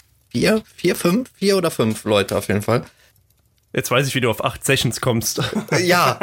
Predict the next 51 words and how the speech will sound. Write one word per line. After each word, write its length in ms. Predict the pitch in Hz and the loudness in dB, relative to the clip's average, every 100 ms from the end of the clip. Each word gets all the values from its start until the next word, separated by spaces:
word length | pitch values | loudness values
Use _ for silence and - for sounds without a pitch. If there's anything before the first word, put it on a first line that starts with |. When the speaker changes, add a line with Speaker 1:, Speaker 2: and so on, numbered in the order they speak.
| - | -2
Speaker 1:
genau 320 | 143 180 196 | 0 2 4
das. 340 | 190 175 160 - | 4 2 2 0
Und 200 | 160 160 | 0 0
bei 180 | 165 139 | 0 2
allen 340 | 160 226 208 | 2 2 2
bin 140 | 180 | 0
ich 140 | 190 196 | 0 -2
natürlich 360 | 165 170 185 | -2 -2 -2
dann 160 | - 147 | -2 -2
auch 180 | 135 131 | -2 0
wiederum 300 | 151 156 180 | 0 0 0
Spieler, 580 | - - 185 151 104 - - - - | -2 -2 2 2 2 -2 -14 -20 -4
äh, 180 | 123 | 0
gewesen. 520 | 120 117 110 110 107 - | 0 2 0 0 -2 -2
Ähm, 460 | 110 110 104 104 | 0 0 -2 -4
und, 400 | 95 113 113 113 | -2 0 0 0
äh, 160 | 120 107 | -2 -2
dementsprechend, 640 | 107 110 113 - 135 139 135 | 0 -2 -2 -4 -4 0 2
nee, 260 | 175 104 - | 2 2 -2
es 180 | 113 | -2
hat 140 | 139 135 | -2 -2
sich 120 | 131 | -2
wirklich 280 | 139 156 147 | -2 -2 -2
so, 320 | 139 135 135 | 0 2 0
das, 320 | 127 117 - | -2 -4 -2
äh, 60 | 117 | 0
also 560 | 113 113 113 117 117 | 0 0 -2 -2 -2
einer, 320 | - 127 156 135 | 0 0 0 0
jetzt 340 | 131 131 - | 0 -2 -2
der 80 | 117 | 0
letzte, 640 | 131 - - 143 139 151 | 0 -2 -2 0 0 -2
äh, 40 | - | -2
hat 580 | 123 120 113 113 123 - - | 0 0 0 0 -2 -4 -2
vor 120 | 117 | -2
ein 60 | |
paar 140 | 120 117 | 0 -2
Wochen 460 | 160 196 180 180 | -2 0 -2 -4
halt, 360 | 170 143 143 - | -2 -2 -2 0
äh, 140 | 131 | 0
sich 260 | 131 131 123 | 0 -2 -2
wirklich, 380 | 131 139 131 127 | -2 0 0 0
hat 180 | 120 - | -2 -2
angefangen, 720 | 127 123 - 120 120 117 101 | -2 -2 -2 0 0 -2 -4
seine 320 | 113 113 117 113 | -4 0 0 0
Geschichte 440 | 110 139 - 131 | 0 0 -2 -2
jetzt 360 | 123 117 - - | 0 0 -2 -2
zu 100 | 113 | -2
bauen 440 | 123 127 127 127 | 0 2 0 -2
und 480 | 67 101 107 107 78 | -2 0 0 -2 0
ist 200 | 73 - | -2 -2
total, 520 | - 113 110 110 110 | -6 -2 0 0 -2